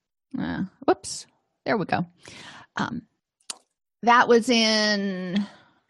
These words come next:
Sage Publications. Um, so you can click on the link later, but it was an interesting article to read.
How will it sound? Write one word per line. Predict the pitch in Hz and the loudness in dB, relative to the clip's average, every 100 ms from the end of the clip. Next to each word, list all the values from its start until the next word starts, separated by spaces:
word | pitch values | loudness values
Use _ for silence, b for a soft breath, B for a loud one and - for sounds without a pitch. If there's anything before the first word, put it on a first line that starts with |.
| _ - - - - - - - - - _ _ - - _ _ _ _ _ _ _ - - 1077 1077 B 880 880 855 B B B B B - | _ -20 -20 -20 -16 -16 -14 -16 -14 -20 _ _ -14 -14 _ _ _ _ _ _ _ -20 -20 -20 -20 B -18 -18 -18 B B B B B -8
Sage | - 226 226 | 4 4 4
Publications. | - 202 202 233 185 190 208 185 190 190 - - - _ _ _ _ - | 4 4 4 4 4 2 -2 -2 -4 -6 -10 -14 -18 _ _ _ _ -10
Um, | 185 139 - 190 _ - | -8 -8 -8 -12 _ 2
so | 220 | 2
you | 233 | 4
can | 233 - - | 2 0 0
click | 240 196 | 2 2
on | 180 | 2
the | 170 | 2
link | 156 156 | 0 -2
later, | 87 98 175 - 220 - | -2 -2 -2 -6 -18 -6
but | - - _ _ - | -4 -4 _ _ 2
it | |
was | 269 233 | 4 4
an | |
interesting | - 202 190 180 160 | 2 0 0 -2 2
article | 160 151 - | 2 2 -4
to | - | -6
read. | 80 - | -6 -8